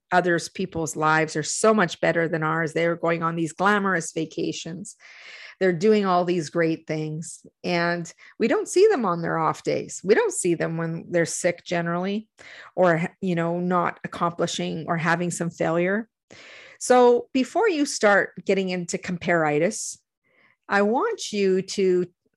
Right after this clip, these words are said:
look at the value that you bring to the world, at least three things every day, what value you brought forward. What are you grateful for? But the value and what meaning you brought will see, help you see your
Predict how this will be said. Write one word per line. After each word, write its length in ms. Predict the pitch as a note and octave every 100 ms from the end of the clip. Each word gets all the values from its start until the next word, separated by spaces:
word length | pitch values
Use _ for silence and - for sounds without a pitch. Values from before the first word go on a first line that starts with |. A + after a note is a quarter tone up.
| _
look 220 | A3+ C#4+
at 80 | F4+
the 100 | C#4+
value 680 | G#3+ F3 D#3+ F3 G3 F3 E3
that 180 | D#3+ -
you 260 | F#3 G#3+
bring 360 | G3 F3 E3+ F3
to 120 | -
the 100 | E3
world, 420 | D3 D3+ D3 B2 -
at 80 | F3
least 280 | C4 C#4+ -
three 300 | - F3+ F3+
things 460 | - D3 D#3+ D3
every 320 | - D#3 D#3+ D3+
day, 200 | D3 D3+
what 220 | D3 D3
value 540 | D#3 C#3 D3+ D#3+ D#3 D3+
you 300 | E3+ F#3+ A3
brought 520 | E3 C#3+ - - - _ _ _ _
forward. 640 | - E3+ D#3 C#3+ - - - _ -
What 180 | F3+ F3
are 20 |
you 340 | D#3+ F3 A3
grateful 520 | - E3 D3+ - -
for? 480 | - - - - G3 _
But 140 | D3 -
the 100 | F#3+
value 800 | F#3 G#3 G#3 D4+ D#4 G3 - - - _ - - - - - -
and 220 | F#3 F3+
what 160 | E3
meaning 460 | F#3 F#3 A#3 B3 G3
you 120 | E3+
brought 380 | D3+ D3+ - - _ _ -
will 100 | F#3
see, 440 | - - A#3 A3+
help 320 | F#3 G3+ G#3 -
you 280 | F#3 G#3+ G3+
see 600 | - - E3 D3 D#3 - _
your 240 | F3 E3+